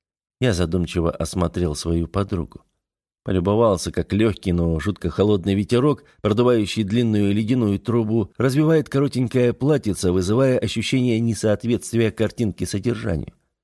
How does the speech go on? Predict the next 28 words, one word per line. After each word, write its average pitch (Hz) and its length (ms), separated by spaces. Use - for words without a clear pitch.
Впрочем, 104 420
сам 120 320
был 95 140
легко 101 340
одет, 120 340
при 120 140
этом 110 260
не 113 100
теряя 117 360
контакта 104 500
с - 140
реальностью. 104 680
Я 104 200
чувствовал 104 520
холод, 123 400
что 95 220
царил 101 360
в 90 40
этом 95 260
месте, 98 440
но 135 120
был 135 200
к - 60
нему 135 240
относительно 120 680
равнодушен, 131 600
скорее 95 360
даже 90 320